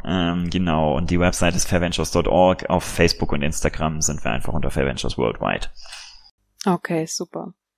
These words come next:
Speaker 2: Ja, dann, ähm, zum Abschluss, letzte Frage. Was hast du während deiner Zeit in Indonesien aus Deutschland denn am meisten vermisst? Und auch, äh,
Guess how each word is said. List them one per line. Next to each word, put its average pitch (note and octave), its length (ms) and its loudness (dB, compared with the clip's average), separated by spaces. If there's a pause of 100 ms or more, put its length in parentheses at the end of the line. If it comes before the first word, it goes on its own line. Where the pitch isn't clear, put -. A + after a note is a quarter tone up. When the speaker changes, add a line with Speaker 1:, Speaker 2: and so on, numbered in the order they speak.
(140)
Speaker 2:
Ja, G#3+ 360 8 (500)
dann, C4 360 8
ähm, G#3+ 500 6
zum B3+ 160 4
Abschluss, A3 560 6
letzte G#3 320 4
Frage. F3 540 6 (180)
Was G#3+ 240 4
hast B3 180 4
du A3 60 -2
während G#3+ 200 6
deiner G#3 240 6
Zeit G3+ 460 8
in G3+ 160 0
Indonesien F#3+ 640 -2
aus G3 160 -2
Deutschland F#3+ 480 2
denn F3+ 100 -2
am F#3 120 -6
meisten F3 320 -4
vermisst? F3+ 680 -8
Und G3+ 400 -4
auch, F#3+ 460 4
äh, F3 320 0